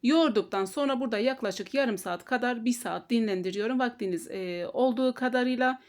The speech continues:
O sırada iç malzememin, e, güzelce kıyması da eridi. Zaten iç malzememizi hazırlayana kadar hamurumuz biraz dinlenmiş olacak.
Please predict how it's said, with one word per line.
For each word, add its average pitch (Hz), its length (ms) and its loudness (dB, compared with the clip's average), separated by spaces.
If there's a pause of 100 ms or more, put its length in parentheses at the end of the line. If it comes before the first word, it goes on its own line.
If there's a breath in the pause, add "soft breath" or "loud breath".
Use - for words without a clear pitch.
(160 loud breath)
O 294 120 0
sırada 220 300 -2
iç 247 260 -2
malzememin, 196 640 0
e, 196 320 -2
güzelce 220 680 -2 (180 soft breath)
kıyması 208 540 2
da 180 160 -4
eridi. 254 580 2 (1400)
Zaten 254 380 2
iç 262 220 -2
malzememizi 214 560 2
hazırlayana 196 760 0
kadar 262 320 0
hamurumuz 240 560 0
biraz 247 340 -2
dinlenmiş 180 480 0
olacak. 262 600 -2